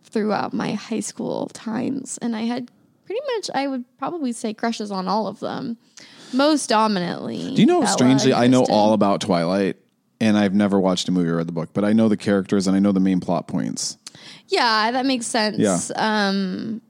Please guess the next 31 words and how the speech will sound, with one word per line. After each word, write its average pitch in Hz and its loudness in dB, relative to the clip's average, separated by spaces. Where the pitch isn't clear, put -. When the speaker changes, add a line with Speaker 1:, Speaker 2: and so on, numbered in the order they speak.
Speaker 1:
but, 233 0
uh, 226 2
Speaker 2:
So - 2
Speaker 1:
I 147 6
Speaker 2:
he'll 165 6
always 156 4
be 139 6
sort 127 6
of 117 6
Speaker 1:
well, 392 6
but 415 6
I 370 6
Speaker 2:
associated - 4
with - 6
Speaker 1:
also 403 2
Speaker 2:
Edward. 135 6
Speaker 1:
think, 147 0
no, 440 4
because 370 0
I 370 0
think 370 -4
what 320 -2
he 302 -2
also, 277 2
I 269 2
think 370 -2
both 277 0
he 247 -2
and 254 -4
Kristen 240 -6
Stewart, 220 -4